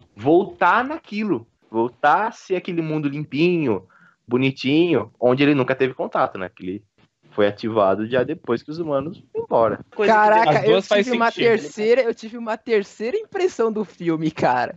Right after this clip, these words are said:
Speaker 4: Puta
Speaker 2: É,
Speaker 4: merda.
Speaker 2: mas uma
Speaker 3: Mano.
Speaker 2: outra coisa que tinha sentimento, Vini, que é o amor dele pelo outro robô, entendeu?
Speaker 4: Hum.
Speaker 3: Então,
Speaker 4: Pela Eva.
Speaker 3: o, o negócio dos filmes antigos que ele via, ele só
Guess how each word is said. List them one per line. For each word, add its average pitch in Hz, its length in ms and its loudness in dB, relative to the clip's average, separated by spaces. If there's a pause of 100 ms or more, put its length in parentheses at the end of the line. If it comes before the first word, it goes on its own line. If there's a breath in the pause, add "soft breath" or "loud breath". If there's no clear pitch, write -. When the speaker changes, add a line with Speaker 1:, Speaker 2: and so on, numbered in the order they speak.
(140)
Speaker 4:
Puta 156 300 -8
Speaker 2:
É, 180 180 0
Speaker 4:
merda. - 180 -6
Speaker 2:
mas 185 160 -2
uma 190 140 0 (120)
Speaker 3:
Mano. 170 160 2
Speaker 2:
outra 247 180 -8
coisa - 380 -20
que 202 120 -6
tinha 185 500 -2
sentimento, 170 640 -8
Vini, 170 220 -6
que 160 300 -4
é 156 60 2
o 156 100 2
amor 165 340 -2
dele 156 240 -6
pelo 170 200 -4
outro 165 200 -6
robô, 180 280 -6
entendeu? 131 340 -14 (580)
Speaker 4:
Hum. 117 240 -10 (140)
Speaker 3:
Então, 240 640 2 (340 loud breath)
Speaker 4:
Pela 110 260 2
Eva. 208 220 4
Speaker 3:
o, 208 640 6
o 202 80 4
negócio 226 420 2
dos 381 180 2
filmes 214 280 -4
antigos 180 400 -2
que 180 80 -2
ele 156 140 0
via, 185 240 2
ele 196 160 0
só 208 220 -6